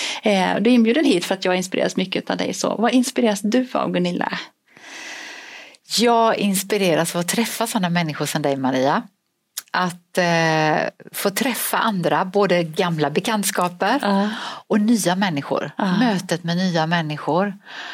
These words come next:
Speaker 2: Och också mötet med problem. Jag, jag tycker det är väldigt spännande att lösa problem. Jag älskar det. Och, eh, gärna tillsammans med andra och gärna med nya människor. Att vi tillsammans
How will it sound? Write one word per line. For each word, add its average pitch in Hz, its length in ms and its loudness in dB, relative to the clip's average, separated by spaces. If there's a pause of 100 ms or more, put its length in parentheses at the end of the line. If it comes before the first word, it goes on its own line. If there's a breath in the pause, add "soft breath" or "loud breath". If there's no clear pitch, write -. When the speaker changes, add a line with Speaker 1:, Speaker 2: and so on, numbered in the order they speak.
(200 loud breath)
Speaker 2:
Och - 160 4
också - 280 0
mötet 196 400 2
med 175 200 0
problem. 165 600 0 (160)
Jag, 190 440 2
jag 196 180 -2
tycker 208 200 -2
det 190 60 2
är - 20 -6
väldigt 175 260 -2
spännande 165 880 0 (380 loud breath)
att 175 180 -4
lösa 170 340 0
problem. 156 580 -2 (380)
Jag 143 140 -2
älskar - 420 -2
det. 170 220 0 (800 loud breath)
Och, 180 460 -4
eh, 170 340 2 (480)
gärna 170 460 0
tillsammans 143 500 -2
med 147 120 -2
andra 156 440 0 (260)
och - 80 -2
gärna 170 240 2
med 156 140 -2
nya 156 240 0
människor. 151 640 -2 (720 loud breath)
Att 185 240 -4
vi 185 140 2
tillsammans 175 1040 0